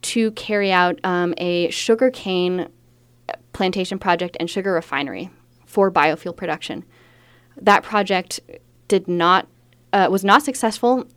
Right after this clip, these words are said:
They did not cultivate a single, um, bit of sugarcane, and they went broke. And indigenous communities moved back onto the land. These are subsistence-based, you know, farming communities. And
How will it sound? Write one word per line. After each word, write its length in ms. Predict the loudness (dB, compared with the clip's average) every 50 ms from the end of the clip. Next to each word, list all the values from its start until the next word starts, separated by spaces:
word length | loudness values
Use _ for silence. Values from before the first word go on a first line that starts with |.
| _ _
They 200 | -2 0 0 0
did 140 | 0 -2 0
not 300 | 2 2 2 2 0 -4 -10 _ _ _ _ _ _ _ _ _ _ _
cultivate 480 | -2 0 0 0 2 2 4 4 4 4
a 60 | 0
single, 640 | -2 -4 -4 -4 -2 0 2 2 2 0 0 -4 -10 _ _
um, 300 | -6 -4 -2 -2 -2 -4
bit 340 | -6 -8 -4 -2 -2 0 0
of 140 | -4 -8 -8
sugarcane, 640 | -4 -4 -2 -2 -2 -4 -4 -2 -2 -2 -2 -4 -6 -6
and 180 | -4 -4 -2 -2
they 80 | -2
went 200 | -4 -4 -6 -6
broke. 380 | -2 2 2 2 2 0 -4 -10 -18 -20 -20 -20 -20 -20 -20 _ -4
And 180 | -2 0 0
indigenous 460 | 0 0 0 0 0 0 -2 -4 -4 -4
communities 360 | -4 -4 -2 -2 -4 -4 -4
moved 240 | -4 -4 -4 -2 0
back 240 | 2 2 2 0
onto 220 | -2 -6 -6 -4 -4
the 100 | -4 -4
land. 420 | -2 -2 0 0 -2 -2 -4 -6 -6
These 180 | -6 -2 0
are 240 | 0 0 0 0 -2 -6
subsistence-based, 1200 | -8 -10 -10 -10 -4 -4 -2 -2 -2 -4 -6 -6 -6 -8 -6 -4 -4 -4 -4 -4 -8 -14 -16 -18 -20 -20 -20 _ _
you 60 | -6 -6
know, 80 | -6
farming 580 | -2 2 2 4 4 2 0 0 -2 -2 -4 -6 -10
communities. 720 | -12 -8 -6 -4 -2 0 0 0 0 0 -2 -4 -6 -12 -16 _ _ _ _ _ _ _ _ _ _ _ _ _ _ _ _
And 460 | 2 2 4 2 2 0 -2 -4 -6